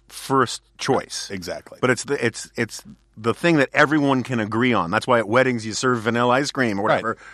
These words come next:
Speaker 1: because if you s-, serve, you know, my favorite flavor coffee ice cream, twenty percent of the room will love it, but twenty-five percent of the room will hate it. You
Speaker 2: Right.
Speaker 1: know? But everyone, everyone can live with vanilla.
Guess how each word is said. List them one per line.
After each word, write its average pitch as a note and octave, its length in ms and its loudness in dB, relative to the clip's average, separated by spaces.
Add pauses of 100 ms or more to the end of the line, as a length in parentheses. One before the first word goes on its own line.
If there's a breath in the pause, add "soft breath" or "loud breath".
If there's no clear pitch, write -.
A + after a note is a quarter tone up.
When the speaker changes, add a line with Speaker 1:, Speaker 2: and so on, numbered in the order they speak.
(240 loud breath)
Speaker 1:
because A#2+ 300 0
if A#2 100 -4
you A#2 80 0
s-, - 180 -6 (140)
serve, D3 480 0 (220)
you A#2+ 80 -2
know, G2 160 2
my A#2 200 4
favorite C3+ 300 2
flavor G#2+ 240 0
coffee D#3 300 2
ice G#2+ 160 0
cream, G2 320 -2 (320 soft breath)
twenty D3 180 2
percent C3 260 2
of A#2 60 2
the G#2+ 80 0
room G#2 300 0
will G2 180 -2
love A#2+ 240 6
it, A2+ 200 0
but G#2 120 -8 (240)
twenty-five C#3 320 2
percent B2 220 2
of A2 80 2
the A2 40 2
room A#2+ 140 4
will G#2+ 120 4
hate D#3+ 220 2
it. - 240 -10
You C3+ 120 0
Speaker 2:
Right. G2+ 100 4
Speaker 1:
know? F#2+ 120 -14
But B2+ 100 -6
everyone, G#3+ 500 2
everyone G#4 300 -2
can C4 100 -2
live C4+ 120 4
with G#3+ 100 0
vanilla. A#2 340 2